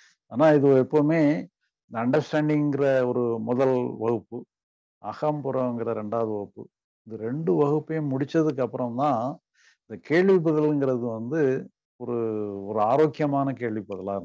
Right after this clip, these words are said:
நிகழ்ச்சியா இருக்கும். அதனால நாம வந்து, அஹ், இப்போதைக்கு இன்னைக்கு நீங்க ஏதாவது கேள்வி கேட்கறதா இந்த மனோலயம், மனோலய நாசங்கிறதுல ஏதாவது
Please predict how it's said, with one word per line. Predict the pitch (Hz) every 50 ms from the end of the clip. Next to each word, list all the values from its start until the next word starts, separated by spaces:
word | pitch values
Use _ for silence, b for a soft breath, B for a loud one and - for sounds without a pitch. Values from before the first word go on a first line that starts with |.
| 87 92
நிகழ்ச்சியா | 92 98 95 92 - - 110 95
இருக்கும். | 87 90 - - - - _ _ _ _ _ _ _ _
அதனால | - 113 107 104 107 110 117 117
நாம | 110 107 104 107 107
வந்து, | 104 95 98 113 135 120 104 104 - _ b b b b b b b b b _ _ _ 104
அஹ், | 101 101 95 95 95 95 92 90 90 90 87 85 85 85 82 82 82 82 80 82 - - 82 82 _ _ _ _ _ _ _ _ _ _ _ 160 _ _ _ _ _ _ -
இப்போதைக்கு | 160 147 143 131 - - 196 185 180 170 175 160 170
இன்னைக்கு | 185 165 156 156 156 147 156 160
நீங்க | 160 160 160 151 143
ஏதாவது | 139 139 143 151 156 135
கேள்வி | 139 147 143 143 135 127
கேட்கறதா | 135 123 117 107 120 113 113 131 147 131 120 127 135 - -
இந்த | _ 107 104 98 95 98 104
மனோலயம், | 113 123 147 165 185 185 185 180 165 147 143 139 143 147 147 - - - _ - 120
மனோலய | 120 120 123 135 135 139 135 135 131 127 120 120 123 127 131 127
நாசங்கிறதுல | 117 117 120 123 120 - 135 143 143 139 131 127 120 120 113 113 120 139
ஏதாவது | 139 127 113 120 117 117 117 113 127 123 110 101 -